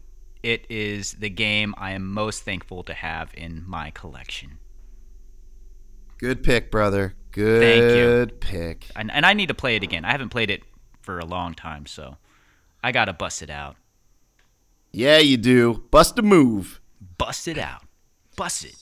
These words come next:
Speaker 2: Number one.
Speaker 1: Yeah, what's your number one? I'm excited.
Speaker 2: So as I mentioned earlier, my number three was the game that got me kind of into board games when I was just a little laddie.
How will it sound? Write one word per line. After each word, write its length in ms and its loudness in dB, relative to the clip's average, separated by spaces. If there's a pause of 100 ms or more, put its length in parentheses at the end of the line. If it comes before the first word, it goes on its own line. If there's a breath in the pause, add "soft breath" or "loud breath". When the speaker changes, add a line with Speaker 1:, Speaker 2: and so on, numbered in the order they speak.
(240)
Speaker 2:
Number 720 10
one. 840 12
Speaker 1:
Yeah, 280 4
what's 240 -2
your 100 -2
number 180 -4
one? 220 -6
I'm 80 -6
excited. 560 -2 (380)
Speaker 2:
So 160 4
as 160 8
I 40 6
mentioned 360 4
earlier, 720 0 (320)
my 100 0
number 300 2
three 320 2
was 180 0
the 80 -2
game 320 -2
that 300 -8
got 220 0
me 120 -6
kind 240 -4
of 240 -8
into 260 0
board 320 -2
games 340 -6
when 120 -4
I 120 -2
was 100 -8
just 260 -4
a 40 -4
little 280 0
laddie. 520 4